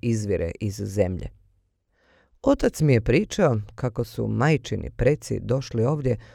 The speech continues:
prije nekoliko stotina godina. Da se to vidi po njenoj osjetljivosti na sunce, po njenoj crvenoj kosi i po mojoj crvenoj bradi kad se nekoliko dana ne brijem. Po tome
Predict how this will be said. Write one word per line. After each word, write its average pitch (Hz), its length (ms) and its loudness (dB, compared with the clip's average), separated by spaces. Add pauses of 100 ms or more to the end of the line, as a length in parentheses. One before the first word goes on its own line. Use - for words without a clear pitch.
(120)
prije 202 260 4
nekoliko 156 640 4
stotina 117 520 -2
godina. 107 440 0 (760)
Da 131 260 4
se 143 160 0
to 156 180 2
vidi 143 360 0
po 110 260 -2
njenoj 110 640 0
osjetljivosti 110 960 -2
na 107 140 0
sunce, 110 560 0 (560)
po 151 160 4
njenoj 156 640 2
crvenoj 143 520 4
kosi 135 580 -2
i 90 40 -4
po - 180 0
mojoj 123 300 4
crvenoj 127 420 2
bradi 113 460 0
kad - 240 -12
se 110 160 -4
nekoliko 107 580 -2
dana 104 380 0
ne 104 220 0
brijem. 95 380 -4 (800)
Po 196 160 6
tome 156 340 2